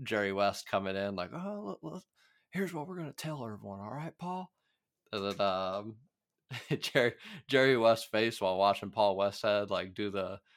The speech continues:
um, do the Shakespeare quotes. Jerry West just sit-,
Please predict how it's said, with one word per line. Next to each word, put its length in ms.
um, 720
do 140
the 80
Shakespeare 540
quotes. 440
Jerry 300
West 180
just 180
sit-, 200